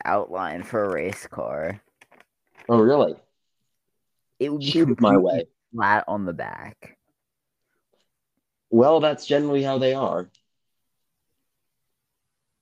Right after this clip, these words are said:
Speaker 1: Uh, it's literally just an outline. It's nothing past an outline.
Speaker 2: Have you put any, uh, you know,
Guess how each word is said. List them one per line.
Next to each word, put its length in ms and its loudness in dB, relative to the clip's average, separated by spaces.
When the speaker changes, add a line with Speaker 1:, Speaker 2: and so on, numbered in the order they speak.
Speaker 1:
Uh, 120 -6
it's 240 -10
literally 560 -2
just 480 -6
an 100 -8
outline. 540 -8
It's 220 -16
nothing 640 -6
past 560 -8
an 80 -14
outline. 680 -14
Speaker 2:
Have 140 0
you 80 2
put 320 0
any, 420 4
uh, 520 2
you 100 4
know, 340 0